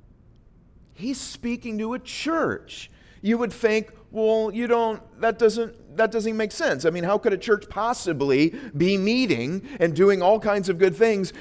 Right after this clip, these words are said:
And Jesus is actually on the outside saying, "Do I have permission to come in?" But we know that it happened. It happened not only in the first century, it can happen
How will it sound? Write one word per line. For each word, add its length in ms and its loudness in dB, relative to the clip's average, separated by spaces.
And 120 0
Jesus 500 -2
is 120 0
actually 400 0
on 200 0
the 180 0
outside 600 -2
saying, 480 0
"Do 360 -2
I 340 6
have 280 0
permission 560 -6
to 100 -10
come 260 -6
in?" 240 -6
But 180 6
we 160 -2
know 320 6
that 180 2
it 140 0
happened. 640 -4
It 120 4
happened 420 2
not 220 6
only 240 0
in 80 -2
the 60 -4
first 260 -2
century, 420 -2
it 220 2
can 160 -4
happen 540 0